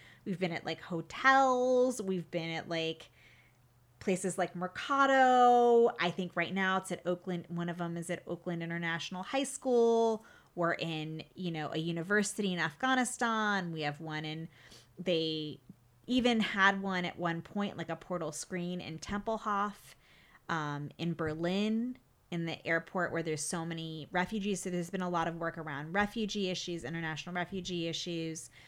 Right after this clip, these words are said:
Um, there are portals upcoming in, um, yeah, I have a whole list, actually, that Jake sent to me. I could, like,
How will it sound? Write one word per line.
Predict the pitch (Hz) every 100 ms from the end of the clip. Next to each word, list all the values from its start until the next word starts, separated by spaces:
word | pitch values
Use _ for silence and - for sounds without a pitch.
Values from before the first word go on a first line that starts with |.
| - - -
Um, | 170 156 151
there | 160 165
are |
portals | 170 - 196 180 175 -
upcoming | - - - - 202 202 196 185 180 -
in, | 165 156 147 147 147 143 - -
um, | 135 101 85 85 - - 170 _ _ _ _ - _ - _ _ _ _ _ - _ - - - _ - -
yeah, | 147 - - _ _
I | 170
have | 220 214
a |
whole | 170 165 151
list, | 147 139 -
actually, | 110 - - 151
that | 139
Jake | - 143 -
sent | 139 -
to | -
me. | 143
I | 117
could, | - 180
like, | 127 -